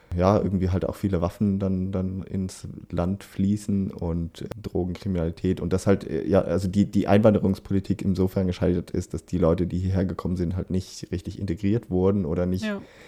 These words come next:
Speaker 1: auf dem Arbeitsmarkt angekommen sind, nicht unbedingt, äh, Chancen für sich sehen und dann irgendwann halt in die Kriminalität abrutschen, beziehungsweise nicht unbedingt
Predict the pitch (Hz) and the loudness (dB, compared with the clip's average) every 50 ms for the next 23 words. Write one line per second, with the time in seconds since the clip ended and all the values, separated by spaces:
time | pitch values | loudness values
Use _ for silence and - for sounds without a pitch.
0 | - - - - - - - - 90 - - 95 - - 95 98 98 92 - - | -20 -20 -20 -20 -20 -10 -6 -4 -4 -2 0 0 2 4 4 6 6 4 4 2
1 | 92 95 - - 98 95 95 - - - 87 92 87 85 - 90 92 95 107 117 | 0 0 2 2 2 2 0 0 -2 -2 0 0 0 0 0 0 2 0 0 0
2 | - 95 90 90 87 - - - - - - - 92 90 82 80 90 90 90 85 | 0 0 0 0 -2 -4 -8 -16 -16 -12 -10 -6 -6 -4 -4 -2 -2 -2 -4 -6
3 | - - - - - - - - - - - - - - - - 101 98 98 98 | -8 -14 -18 -18 -18 -16 -16 -16 -16 -14 -14 -14 -16 -10 -6 -2 0 0 0 0
4 | - 95 - - 95 92 95 95 - - 90 90 90 95 95 92 - - 90 82 | -2 -4 -2 -2 -2 -2 -2 -4 -2 0 2 2 4 2 2 0 -2 -2 -4 -4
5 | 80 - 90 90 87 82 - - 90 87 85 92 87 87 95 95 90 82 - 90 | -2 -2 -2 -2 -2 -4 -4 -6 -6 -4 -2 0 0 0 0 -2 -4 -4 -4 -6
6 | 87 87 90 85 80 - - 92 87 82 78 80 - - 92 - - - - _ | -4 -4 -4 -4 -6 -6 -6 -4 -4 -4 -4 -6 -6 -6 -6 -6 -6 -10 -16 _
7 | - 82 - _ - - _ _ - - 87 - - - - 80 78 82 - - | -10 -10 -10 _ -16 -20 _ _ -4 -4 -4 -4 -4 -6 -6 -6 -6 -6 -6 -6
8 | 90 - 87 85 80 87 82 80 82 - - 82 82 85 - - - 90 85 90 | -4 -2 0 0 2 2 0 0 -2 -4 -6 -8 -8 -8 -6 -4 -2 -2 -2 -2
9 | 90 85 - | -2 -4 -6